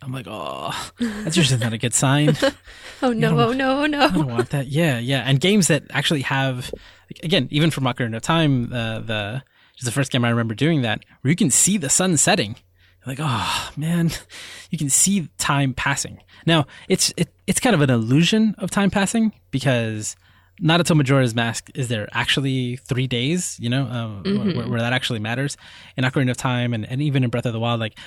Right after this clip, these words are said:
Speaker 1: a day passes and co-, they come and go, and, you know, it, it just goes on forever. There isn't really any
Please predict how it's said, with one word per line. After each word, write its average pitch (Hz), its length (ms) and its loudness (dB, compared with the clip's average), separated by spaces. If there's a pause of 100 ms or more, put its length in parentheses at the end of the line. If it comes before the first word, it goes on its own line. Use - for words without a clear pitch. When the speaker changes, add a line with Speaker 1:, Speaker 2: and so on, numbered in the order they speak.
Speaker 1:
a 139 80 -2
day 147 180 4
passes 123 440 -2
and 107 160 -8
co-, 120 180 -4
they 120 140 -6
come 127 260 -2
and 117 140 0
go, 120 300 0
and, 110 340 -4
you 113 80 -2
know, 104 80 -6 (100)
it, - 180 -12 (300)
it 156 80 -10
just - 180 0
goes 143 140 4
on 123 140 4
forever. 120 400 0
There 120 180 -4
isn't 120 220 0
really 123 280 0
any 113 460 -4